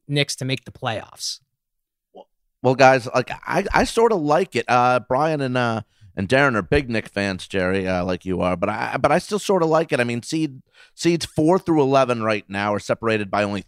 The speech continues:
Speaker 2: three games, tied for the most wins on the road in the Eastern Conference. They give up the least points in the N B A at a hundred three points a game. Uh, the next closest in the East-, East-, Eastern Conference is Boston, Miami at a hundred and nine.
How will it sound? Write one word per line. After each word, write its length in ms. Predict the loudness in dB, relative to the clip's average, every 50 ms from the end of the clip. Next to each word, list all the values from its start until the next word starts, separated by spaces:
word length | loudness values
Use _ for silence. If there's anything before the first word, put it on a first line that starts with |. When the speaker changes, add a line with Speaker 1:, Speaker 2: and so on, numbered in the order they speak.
| -12
Speaker 2:
three 260 | -12 -8 -6 -6 -6 -6
games, 540 | -6 -4 -4 -2 -2 -2 -4 -6 -8 -10 -14 -20 _ _ _ _ -18 -6
tied 280 | 0 4 6 6 6 4
for 120 | 2 -2
the 40 | 0
most 280 | 2 2 2 0 0 -4
wins 180 | -6 -4 -2
on 120 | -2 -2 -2
the 80 | -2
road 360 | -2 2 2 4 4 4 2 0
in 100 | -2 -4
the 80 | -4
Eastern 300 | -8 -8 -8 -8 -10 -10
Conference. 640 | -6 -4 -4 -2 -2 -4 -4 -4 -6 -6 -8 -12 -20 _ _ _ _ _ _ -4
They 100 | -4 -2
give 160 | 2 4 2
up 120 | 2 2 0
the 80 | -2
least 280 | -4 -4 -4 -6 -4 -4
points 260 | -2 -2 -2 -2 -4
in 80 | -6 -6
the 100 | -4 -2
N 100 | -2 -2
B 180 | -2 2 2
A 160 | 4 4 4 2
at 40 |
a 60 | 2 2
hundred 320 | 0 0 -2 -2 -6 -8
three 180 | -6 -4 -4 -4
points 300 | -2 -4 -4 -4 -4 -8
a 60 | -12
game. 480 | -8 -4 -4 -4 -2 -2 -4 -6 -6 _ _ _ -10 0 2
Uh, 100 | 2 2
the 120 | 2 2
next 260 | 0 0 0 -2 -6
closest 580 | -10 -8 -2 2 2 2 2 2 -4 -10 -8 -6
in 80 | -4
the 80 | -4 -4
East-, 280 | -2 -4 -6 -8 -8 -14 _ -8
East-, 200 | -8 -8 -8 -8 -6
Eastern 280 | -6 -6 -4 -4 -2
Conference 360 | 0 0 -2 -2 -4 -8 -10 -12
is 60 | -6
Boston, 400 | 0 2 4 4 2 0 -4 -6
Miami 420 | -4 -2 0 -2 -2 -2 -4 -8 _ _ _ _ _ 0
at 100 | 2 2
a 60 | 2
hundred 360 | 2 2 0 2 2 0 0
and 140 | 0 -2 0
nine. 480 | 0 2 2 2 2 0 0 -2 -4